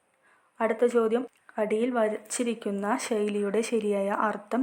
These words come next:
തിരഞ്ഞെടുത്തെഴുതുക. ഓപ്ഷൻസ്, സുഹൃത്തുക്കളിൽ നിന്നും അഞ്ചാം പത്തിക്കാരെ ഒഴിവാക്കുക തന്നെ വേണം. സുഹൃത്തുക്കളിൽ നിന്നും അഞ്ചാം പത്തിക്കാരെ ഒഴിവാക്കുക തന്നെ വേണം. ഇതിൽ അഞ്ചാം പത്തിക്കാരെ എന്നതിൻ്റെ ആ ഒരു ശൈലിയുടെ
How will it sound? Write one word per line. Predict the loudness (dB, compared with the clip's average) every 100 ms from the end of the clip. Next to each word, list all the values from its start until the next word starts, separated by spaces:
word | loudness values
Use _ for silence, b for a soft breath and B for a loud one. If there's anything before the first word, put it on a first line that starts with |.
| 2
തിരഞ്ഞെടുത്തെഴുതുക. | 0 2 0 -2 -2 -4 -2 -4 -6 -8 B B B -2 -2
ഓപ്ഷൻസ്, | -2 -4 -4 -4 -2 -4 B B B B _ _ _ _ _ _ _ _ _ _ _ _ _ _ _ _ _ _ 0
സുഹൃത്തുക്കളിൽ | 2 4 2 2 2 2 2
നിന്നും | 0 -4 -2 -2
അഞ്ചാം | -2 0 2 0 0
പത്തിക്കാരെ | -2 -2 -6 -2 -2 0 0 0
ഒഴിവാക്കുക | 2 0 0 -2 -4 -2
തന്നെ | -4 -4 -6
വേണം. | -6 -10 -12
സുഹൃത്തുക്കളിൽ | -12 -8 -10 -10 -8 -6 -6
നിന്നും | -8 -8 B B B B -2
അഞ്ചാം | 0 2 2 2
പത്തിക്കാരെ | -2 -2 0 2 2
ഒഴിവാക്കുക | 2 2 0 0 0 2
തന്നെ | 0 0
വേണം. | -2 -4 -6
ഇതിൽ | -4 -4
അഞ്ചാം | -4 0 0 0
പത്തിക്കാരെ | -2 -4 -2 -2 -2 -4 -6 B B B B -4
എന്നതിൻ്റെ | -4 0 0 0 -2 -4 -16 _ _
ആ | 0 0
ഒരു | 0 -4
ശൈലിയുടെ | -2 -2 -2 -2 -2